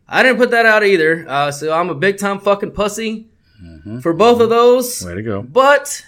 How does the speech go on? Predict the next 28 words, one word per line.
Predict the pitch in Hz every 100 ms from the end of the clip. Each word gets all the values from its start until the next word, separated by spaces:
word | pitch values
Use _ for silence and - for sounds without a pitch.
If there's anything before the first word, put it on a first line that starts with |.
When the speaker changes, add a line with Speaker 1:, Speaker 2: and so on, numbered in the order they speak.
| _ _
Speaker 1:
at | 170 180
least | 214 320 202 139 -
I | 131 170
do | 185 226 277
have | 196 180
the | 147
satisfaction | 185 170 160 - 156 147 143 110 95 _ _ _ _ _ _
of | 139 139 120
little | 135 185 269 277 285 349 - 123 120
dick | 202 233 240 - -
energy, | 196 196 147 110 101
James | 104 156 190 190
Franklin, | - 180 175 123 113 98 _ _ _ _ -
who | 170
loves | 220 220
to | 185
run | 151 135 143 208 247 269 277
up | 247
the | -
score | - 226 214 - - 131
on | 165
every | 196 156
shit | 131 - - - 311 285
directional | 240 254 247 220 208
school | - 208 165
that | 123
they | 170
play. | 185 - 170 107